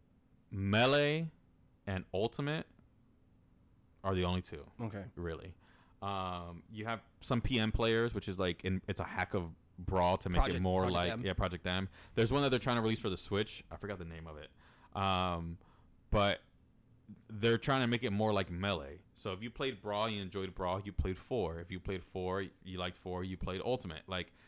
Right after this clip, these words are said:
Speaker 1: you just progress with each new game, where now Ultimate, it's like a, I, I wouldn't say the most perfect balance between Melee and, um, Ultimate,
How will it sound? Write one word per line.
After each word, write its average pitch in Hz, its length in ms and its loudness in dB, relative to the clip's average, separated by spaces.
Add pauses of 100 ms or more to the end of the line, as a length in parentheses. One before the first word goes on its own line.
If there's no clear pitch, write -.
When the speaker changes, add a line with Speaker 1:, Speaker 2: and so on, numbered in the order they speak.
(240)
Speaker 1:
you 117 100 -2
just 131 160 -2
progress 113 480 2
with 107 220 -2
each 117 220 -8
new 104 120 -4
game, 104 480 -4
where 95 240 2
now 104 680 2 (400)
Ultimate, 139 500 2
it's 110 120 -6
like 110 140 -4
a, 107 100 -4 (540)
I, 104 80 -4 (100)
I 107 80 2
wouldn't 143 220 -2
say 156 120 -2
the 123 120 -2
most 110 260 -2
perfect 107 340 2
balance 120 300 2
between 123 680 -6 (220)
Melee 107 720 -2
and, 90 520 -6
um, 85 520 -8 (800)
Ultimate, 143 400 -2